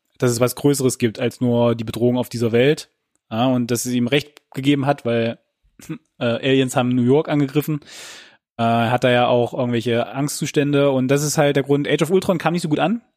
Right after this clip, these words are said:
der zweite Avengers-Film, aber ich finde es ganz spannend, weil er eben für jeden, äh, der Avenger so ein bisschen einzeln auf den, auf die, auf die Ängste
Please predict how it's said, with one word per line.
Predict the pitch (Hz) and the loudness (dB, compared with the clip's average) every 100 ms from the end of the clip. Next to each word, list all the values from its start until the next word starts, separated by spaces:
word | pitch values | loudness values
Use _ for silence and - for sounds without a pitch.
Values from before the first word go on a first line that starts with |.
| _ _ _ _ _ | _ _ _ _ _
der | - | -6
zweite | - 151 165 | 0 0 2
Avengers-Film, | 151 165 - 160 165 160 - - - | 0 0 -2 -2 -2 -4 -16 -20 -6
aber | - 135 | 0 2
ich | |
finde | 143 175 | 2 0
es | |
ganz | - 139 | 0 -2
spannend, | - 135 170 190 143 | 0 0 0 -2 0
weil | 131 143 156 | 2 2 2
er | 143 143 147 | 2 2 0
eben | 139 139 143 139 131 - _ _ _ _ - - | 0 0 0 -4 -6 -12 _ _ _ _ -20 -18
für | - 127 | -4 0
jeden, | 131 147 151 147 151 | 0 0 0 -2 -6
äh, | - 131 131 | -4 -2 2
der | 127 | 2
Avenger | 123 139 147 139 139 135 131 | 0 0 2 2 2 0 -2
so | 131 | -4
ein | |
bisschen | 143 - 131 | -4 -6 -2
einzeln | 135 165 175 170 165 | -2 -2 2 2 2
auf | 139 131 | 0 -2
den, | - 135 135 131 131 131 | 0 2 2 0 -4 -6
auf | 135 | -6
die, | 139 139 | -4 -6
auf | - | -4
die | 127 123 - | -2 -2 -2
Ängste | 151 156 - 120 113 | -2 -2 -2 -2 -4